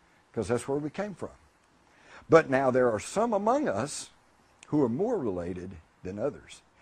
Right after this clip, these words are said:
And this is why, beginning with the Pharaohs, the Babylonians, and the Egyptians, and the, the Caesars, and the kings, the monarchies of Europe,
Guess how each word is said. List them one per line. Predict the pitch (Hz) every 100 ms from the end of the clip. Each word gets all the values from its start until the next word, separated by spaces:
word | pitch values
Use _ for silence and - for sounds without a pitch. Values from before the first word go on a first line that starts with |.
| - - -
And | 98 104
this | 170 220
is | 190 -
why, | 135 123 123 143 143 _ _ _ _ 113
beginning | 110 147 139 120
with | 117
the | -
Pharaohs, | - 156 165 156 151 147 143 135 135
the | 98
Babylonians, | 92 98 113 143 160 143 135 127 120 120 98
and | 104 98
the | 95
Egyptians, | 92 92 85 170 131 - 127 117 104 90
and | 104 101
the, | 98 90 87 87
the | 85 90 80
Caesars, | - - 196 165 107 87 71 - - - - -
and | - 127
the | 107
kings, | - 170 202 175 135 117 90
the | 117
monarchies | 127 170 160 139 - 117 92
of | 101
Europe, | 120 156 87